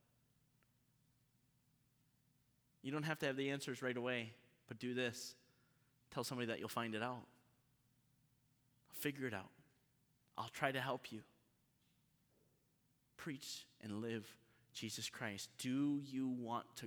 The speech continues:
glorify God with your life? Then take every opportunity that you're given. Take every opportunity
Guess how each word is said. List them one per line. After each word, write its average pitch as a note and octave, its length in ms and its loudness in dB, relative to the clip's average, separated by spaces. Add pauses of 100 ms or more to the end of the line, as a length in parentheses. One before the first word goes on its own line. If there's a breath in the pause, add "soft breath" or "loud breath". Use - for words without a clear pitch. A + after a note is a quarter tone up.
glorify G#2+ 640 -4
God G2 340 -6
with - 180 -12
your G#2 120 -12
life? - 400 -14 (1400)
Then G2 140 -4
take G2 320 -4
every A2 240 -2
opportunity G#2+ 560 -4
that F#2+ 160 -4
you're F#2+ 100 -6
given. F2 300 -8 (1900 soft breath)
Take A2 160 -4
every A#2+ 240 4
opportunity B2 640 2